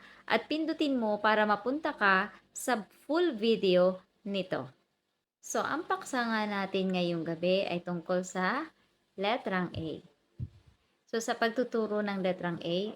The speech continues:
una natin munang ituro ay kung paano isulat ang letrang A. Panoorin mo ang videong ito.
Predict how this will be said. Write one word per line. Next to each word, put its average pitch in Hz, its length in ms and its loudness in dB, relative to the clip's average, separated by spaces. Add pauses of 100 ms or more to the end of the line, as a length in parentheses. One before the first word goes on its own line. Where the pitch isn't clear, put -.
una 240 240 0
natin 202 400 0
munang 190 320 -2
ituro 285 480 0
ay 247 160 0
kung 247 160 -4
paano 214 320 2
isulat 214 640 0
ang 202 160 -8
letrang 160 400 -6
A. 156 240 -4 (600)
Panoorin 214 560 -4
mo 180 240 -4
ang 175 160 -4
videong 156 400 -8
ito. - 240 -18